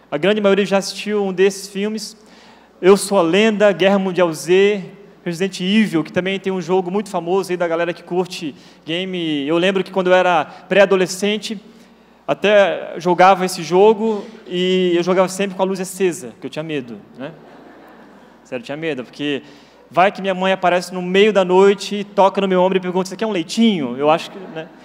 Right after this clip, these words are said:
eu ia achar que ela seria um zumbi, né? "Ai, socorro, meu Deus." Mas o fato é que zumbis, tanto Hollywood ou em qualquer outro lugar, é muito, é, conhec-, são muito conhecidos, né? É fácil a gente descobrir, mas nunca ficaram tão famosos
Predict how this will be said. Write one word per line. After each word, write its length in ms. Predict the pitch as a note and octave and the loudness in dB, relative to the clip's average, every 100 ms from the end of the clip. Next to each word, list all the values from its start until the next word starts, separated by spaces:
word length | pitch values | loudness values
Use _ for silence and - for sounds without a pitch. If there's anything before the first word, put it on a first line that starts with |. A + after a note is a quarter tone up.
| - | -6
eu 60 | D#3+ | -2
ia 40 | |
achar 160 | F3 F3+ | -2 -2
que 80 | F#3 | -4
ela 80 | |
seria 260 | F3 G3 F#3 | -4 -4 -4
um 60 | G3+ | -6
zumbi, 420 | G3+ G3 F#3 E3+ | -6 -6 -4 -4
né? 160 | D3 F#3 | -6 -6
"Ai, 360 | G4+ A4 G#4 | -4 -2 -4
socorro, 480 | F#4 D#4 - C4+ F#3+ | -4 -6 -4 -4 -4
meu 140 | D#3+ C#3 | -8 -12
Deus." 380 | A#2 - - _ - - - - | -12 -16 -20 _ -20 -20 -14 -2
Mas 300 | F#3+ G3 A3+ | 0 0 -8
o 40 | |
fato 360 | - B3 B3+ B3 | 4 4 6 2
é 80 | |
que 240 | B3 A#3+ A#3+ - - - _ - | 0 -4 -8 -10 -20 -20 _ -10
zumbis, 800 | D#3+ A#3 G3+ C4 C4+ - - - - _ _ _ _ | -2 0 2 -2 -4 -10 -14 -18 -20 _ _ _ _
tanto 320 | A3+ B3 A#3+ F#3+ | 0 0 0 0
Hollywood 560 | G3 A3 G3+ A3 F#3+ | 2 2 2 0 -2
ou 60 | G3 | -4
em 40 | |
qualquer 300 | F#3+ G3 A#3+ | -2 0 2
outro 180 | A#3 A3+ | 2 0
lugar, 280 | G#3 G#3 A#3 | 2 4 4
é 20 | |
muito, 760 | G#3+ A#3+ A#3+ B3 A#3+ A3+ G#3 G3 | 0 -4 -4 -8 -4 -2 0 2
é, 600 | F#3 F3+ E3+ D#3 C#3+ C#3+ | 4 4 2 0 -4 -6
conhec-, 240 | G#3 A3 | -6 -6
são 180 | - G#3+ | -6 -4
muito 200 | G#3+ A3 | -4 -4
conhecidos, 560 | A#3 - - B3 F3+ D3 | -4 -4 -6 -4 -6 -4
né? 160 | E3+ | -2
É 40 | F3+ | -2
fácil 440 | - G#3+ A3 G3 | 2 2 2 -2
a 20 | |
gente 260 | G3+ - F#3+ | -6 -8 -12
descobrir, 460 | D#3 - F3+ D#3+ | -14 -8 -4 -2
mas 480 | D#3 G#3+ C4 - - - - - _ | 0 0 -2 -6 -16 -20 -20 -20 _
nunca 520 | G3 B3+ D#4+ D#4+ D#4+ D#4 | -2 0 0 -4 -10 -8
ficaram 400 | - A3+ A#3+ A#3 | -8 0 0 2
tão 240 | A#3+ C#4 | 0 0
famosos 1000 | - B3+ G3 G3+ A3+ G#3+ A#3+ - - - | -2 -4 2 4 4 0 -10 -12 -14 -20